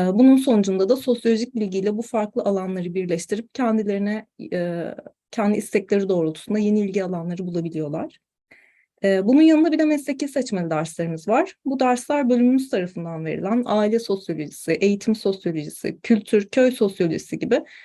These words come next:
e, pek çok farklı dersten oluşuyor. Öğrenciler yine kendi ilgi alanları doğrultusunda, e, ilgilendikleri alandaki sosyoloji bilgilerini derinleştirmek için bu derslerden de faydalanabilirler.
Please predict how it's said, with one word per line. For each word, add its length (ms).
e, 140
pek 180
çok 200
farklı 340
dersten 400
oluşuyor. 640
Öğrenciler 580
yine 240
kendi 460
ilgi 260
alanları 480
doğrultusunda, 800
e, 160
ilgilendikleri 880
alandaki 440
sosyoloji 440
bilgilerini 500
derinleştirmek 720
için 320
bu 140
derslerden 640
de 140
faydalanabilirler. 1200